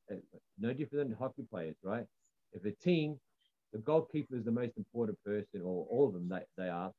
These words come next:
from my understanding from hockey, you know, watching it, is that they thank the hockey player at the end of the game. Is that correct me if I'm wrong?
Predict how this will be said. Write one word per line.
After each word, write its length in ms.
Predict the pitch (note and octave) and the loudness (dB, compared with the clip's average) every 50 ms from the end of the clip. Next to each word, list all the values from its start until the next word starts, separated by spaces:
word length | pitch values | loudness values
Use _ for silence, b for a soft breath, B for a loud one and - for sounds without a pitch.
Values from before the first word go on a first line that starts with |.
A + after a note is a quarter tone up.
| _ | _
from 160 | G2 F2 F2+ | -10 -6 -4
my 300 | F#2 G2 G#2 G#2 G2+ F#2+ F2 - - | -2 0 0 0 -2 -2 -4 -6 -10
understanding 540 | F2+ E2+ F2 - _ F#2 F2+ F2 F2 F2 - - | -10 -10 -10 -12 _ -10 -8 -6 -6 -8 -10 -12
from 120 | E2+ D#2+ - - - | -16 -20 -20 -12 -10
hockey, 360 | F#2+ F#2 - - E2+ E2 D#2 - - | -8 -8 -8 -10 -12 -14 -14 -14 -14
you 60 | E2 | -14
know, 100 | E2 D#2+ D#2 | -12 -8 -6
watching 380 | E2+ F#2 F#2 - - - E2 | -4 -4 -4 -6 -10 -14 -14
it, 160 | E2 E2+ D#2+ - _ _ _ _ _ _ _ _ | -14 -14 -14 -18 _ _ _ _ _ _ _ _
is 120 | G2+ G2+ | -10 -4
that 200 | A2 A#2+ A2 - | -2 -2 -2 -2
they 180 | - G2 F#2+ - - _ - | -2 -4 -4 -4 -6 _ -6
thank 220 | A#2+ A2 G#2+ G#2 - _ - | -4 -4 -4 -4 -6 _ -12
the 80 | F2 E2+ - | -12 -8 -8
hockey 240 | F2 E2+ - - F2 - - | -8 -8 -8 -12 -16 -10 -10
player 160 | F2 E2 D#2+ | -8 -6 -8
at 140 | D#2 E2 - _ | -8 -10 -14 _
the 60 | E2+ | -14
end 60 | E2 D#2+ | -12 -10
of 60 | D#2 | -10
the 220 | D#2+ D#2 D2+ E2 | -12 -12 -12 -12
game. 100 | D#2+ D#2 | -14 -14
Is 120 | D2 - - | -14 -12 -12
that 100 | F#2 F2+ - | -12 -12 -10
correct 240 | - G2+ F#2+ - G2+ | -12 -14 -12 -10 -8
me 80 | F#2 | -8
if 100 | F2+ E2+ - - | -6 -8 -8 -10
I'm 80 | C#2 | -12
wrong? 100 | D#2 D2+ | -12 -12